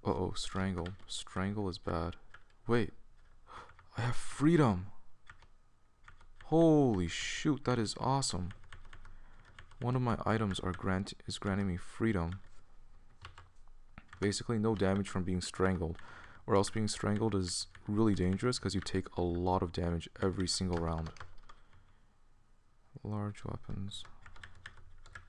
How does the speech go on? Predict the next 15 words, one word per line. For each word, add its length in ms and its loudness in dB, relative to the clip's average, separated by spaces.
So 380 2
it's 160 -4
really 220 4
helpful 460 0
that 300 2
I 320 0
have 300 -2
that. 280 -2
Wait, 180 6
but 100 4
that 140 4
means 160 2
that 140 2
I 80 2
shouldn't 480 0